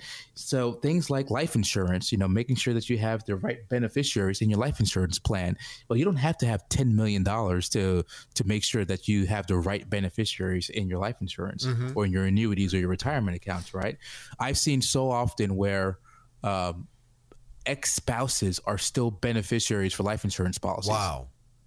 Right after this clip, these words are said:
Speaker 2: 'Cause
Speaker 1: Crazy,
Speaker 2: they just
Speaker 1: right?
Speaker 2: forgot about it. I mean, you didn't
Speaker 1: They
Speaker 2: think
Speaker 1: just
Speaker 2: about it.
Speaker 1: They just forgot all
Speaker 2: Man.
Speaker 1: about it, right? Uh, or m-, maybe minor children are put as beneficiaries. And, uh,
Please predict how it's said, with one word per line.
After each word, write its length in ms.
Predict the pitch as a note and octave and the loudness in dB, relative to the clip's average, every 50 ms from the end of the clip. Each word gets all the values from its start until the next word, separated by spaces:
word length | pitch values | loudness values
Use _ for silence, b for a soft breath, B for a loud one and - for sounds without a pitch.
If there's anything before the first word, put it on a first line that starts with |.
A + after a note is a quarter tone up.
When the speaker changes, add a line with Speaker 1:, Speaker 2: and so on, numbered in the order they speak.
| _ _ - | _ _ -10
Speaker 2:
'Cause 80 | - | -4
Speaker 1:
Crazy, 260 | - G#3+ G#3 D#3+ C#3 D#3+ | -2 0 0 2 0 0
Speaker 2:
they 60 | D3 | 0
just 200 | - D#3 - G2 | 0 0 0 0
Speaker 1:
right? 60 | G#2+ C3+ | 0 0
Speaker 2:
forgot 340 | C#3 B2 C#3 D3+ F#3 F3+ - | 0 0 0 0 0 0 -2
about 280 | D2+ C#2 C#2 A#1+ A#1+ | -2 -2 -2 -2 0
it. 20 | D2+ | 0
I 20 | F#2 A2 | 2 2
mean, 60 | A#2+ | 4
you 120 | A#2+ B2+ C3 C3 | 4 4 2 2
didn't 120 | C3 G#2+ G#2+ | 0 0 0
Speaker 1:
They 60 | B2+ | 0
Speaker 2:
think 160 | D3+ D#3 - | 2 2 2
Speaker 1:
just 100 | A#2+ F#2 | 0 0
Speaker 2:
about 240 | C#2 C2+ A#2+ A2 G2 | 0 -2 -2 -2 -4
it. 100 | E2+ - - - - - - - - | -6 -8 -12 -16 -20 -20 -18 -10 -6
Speaker 1:
They 100 | - A2 | -4 -2
just 220 | F#2+ A2+ G#2+ - | -2 -2 -2 -2
forgot 340 | - - G#2 G#2+ G#2 G#2+ - - | -2 -4 -2 -2 -2 -4 -4 -4
all 200 | E2 F#2+ G2 G#2+ A#2+ | -2 -2 0 0 0
Speaker 2:
Man. 60 | C3+ | 0
Speaker 1:
about 260 | B2+ C#3 B2 G#2 B2 | 0 0 -2 -2 -4
it, 160 | - - - - - A2+ G#2 | -8 -10 -12 -16 -16 -16 -12
right? 320 | G2 F2+ F#2+ G2+ A#2 B2 - - B B B B B B B | -8 -6 -4 -2 -2 -4 -6 -10 B B B B B B B
Uh, 340 | - G#2+ G#2 G2+ G2 F#2+ F#2+ - - | -2 -2 0 0 0 -2 -2 -2 -2
or 140 | B2 A#2+ A#2 | 0 0 2
m-, 180 | G#2+ G#2 A2 - | 2 0 -2 0
maybe 260 | - C3 C3+ B2+ C3 | 0 0 2 2 2
minor 380 | A2+ G2+ G#2 A2+ B2 C3 C3 B2+ | 2 4 2 2 2 0 0 0
children 640 | A#2+ - - - C#3+ C#3+ B2 - F#2 E2+ E2 E2+ F#2 - - - | 0 0 0 2 2 2 2 2 0 0 0 -2 -6 -8 -6 -4
are 100 | G2 F#2+ | -4 -2
put 280 | - - - B2+ G#2 | 0 0 0 2 2
as 120 | G2 F#2+ F2 | 0 -2 -2
beneficiaries. 880 | - A#2 G#2 G2 F#2 - G#2+ F#2+ - - G2+ F#2 F2+ F2+ F2+ F2+ - - | 0 0 0 0 0 0 0 0 0 0 0 2 2 2 2 2 0 -2
And, 360 | - G#2 G2 F#2+ F#2+ F#2+ F#2 - B B B B B B B B B | -2 -4 -2 -2 0 -2 -2 -4 B B B B B B B B B
uh, 200 | G2+ G2 F#2+ | -4 -2 -4